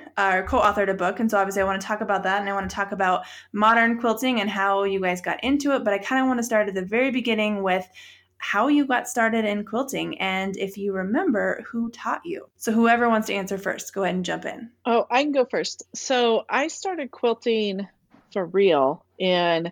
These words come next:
Speaker 2: two thousand eleven, but before that I'd had little dips and dabs into quilting. And I think it started for me when I was a little girl. I had a baby blanket and it was a quilt, and I love that thing to pieces, literally.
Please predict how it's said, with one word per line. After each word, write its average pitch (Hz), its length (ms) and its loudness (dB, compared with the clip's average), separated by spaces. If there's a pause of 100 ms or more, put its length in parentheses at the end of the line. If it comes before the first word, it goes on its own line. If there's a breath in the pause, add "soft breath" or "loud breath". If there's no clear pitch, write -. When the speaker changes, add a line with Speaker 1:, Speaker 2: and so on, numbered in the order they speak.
(120)
Speaker 2:
two 240 140 2
thousand 208 360 2
eleven, 170 440 4
but 131 200 0
before 240 320 4
that 240 180 4
I'd 175 200 2
had 180 300 -2
little 160 460 0 (460)
dips 208 260 2
and 185 160 -2
dabs 165 380 4
into 226 260 0
quilting. 233 640 0 (200)
And 190 520 2 (120)
I 202 100 6
think 302 280 0
it - 160 0
started 226 500 6
for 202 240 0
me 196 460 -2 (120)
when 190 160 -2
I 185 100 2
was 180 160 0
a 185 60 2
little 180 240 4
girl. 165 420 4
I 170 340 4
had 180 240 0
a 190 60 2
baby 180 320 2
blanket 165 540 0
and 165 100 -8
it 160 100 0
was 180 160 -2
a 240 80 6
quilt, 160 460 4 (120)
and 180 440 4 (100)
I 165 100 6
love 185 220 6
that 196 220 4
thing 208 200 2
to - 80 -6
pieces, 180 680 -2
literally. 180 640 6